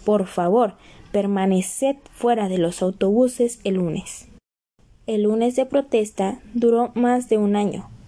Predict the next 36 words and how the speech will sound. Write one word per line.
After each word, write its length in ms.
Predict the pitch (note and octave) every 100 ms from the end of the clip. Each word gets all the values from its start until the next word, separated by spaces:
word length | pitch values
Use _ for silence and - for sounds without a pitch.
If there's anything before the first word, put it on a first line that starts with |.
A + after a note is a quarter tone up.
| -
Durante 420 | G#3+ G#3+ G#3+ G#3
trescientos 720 | - F#3 - C4 C4+ C4+ C4
ochenta 440 | G#3 G#3 F3+ F#3+ F#3
y 160 | F#3
un 160 | G3+ G3
días, 460 | F#3 D3+ - - - - - -
la 180 | G#3 G3+
población 560 | G#3+ G#3 G3+ G3+ G#3 A#3
negra 380 | C#4+ C4+ G#3 F#3
de 100 | F3+
la 140 | F3
ciudad 380 | - F3 F3 F3
de 180 | - F#3
Montgomery 720 | G3 G3+ A#3+ B3 F#3 F#3+ A#3 -
se 220 | - G#3+
negó 260 | G3+ F#3+ F#3
a 80 | G3
subir 380 | C4 A#3+ G#3 - -
a 100 | G#3
ningún 360 | G3 F#3+ F#3+
autobús. 580 | E3+ F3 A3 C4 G#3+ - - - - - - - - - -
El 260 | A#3+ A#3 B3
boicot 640 | B3 C4+ C#4 - A3 - -
a 100 | F#3+
la 140 | F#3 E3+
compañía 640 | F3+ F#3 F#3 G3 G3 D3+
de 140 | - F3+
transportes 920 | D#3+ E3+ F3 - E3+ E3+ - F#3+ - -
implicó 640 | G#3+ G#3+ G#3+ - A3+ - -
a 160 | G#3 G3
unas 400 | F#3+ F3+ F3+ -
cuarenta 600 | - G3 F#3+ F3+ F3+ F3+
y 100 | F3
dos 260 | E3+ -
mil 380 | G#3 G#3+ C4+ D4
personas 720 | - D4 - F3+ E3+ F#3+ -